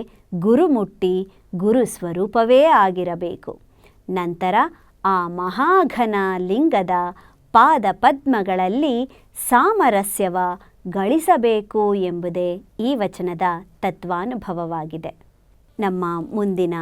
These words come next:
ವಚನ, ಗುರುವಚನದಿಂದಲ್ಲದೆ ಭವಪಾಶ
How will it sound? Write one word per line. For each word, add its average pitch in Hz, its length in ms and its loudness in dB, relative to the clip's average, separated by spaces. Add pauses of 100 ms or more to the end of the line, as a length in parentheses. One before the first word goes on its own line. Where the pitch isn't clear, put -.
(160)
ವಚನ, 196 380 -6 (880)
ಗುರುವಚನದಿಂದಲ್ಲದೆ 285 1800 6
ಭವಪಾಶ 220 840 2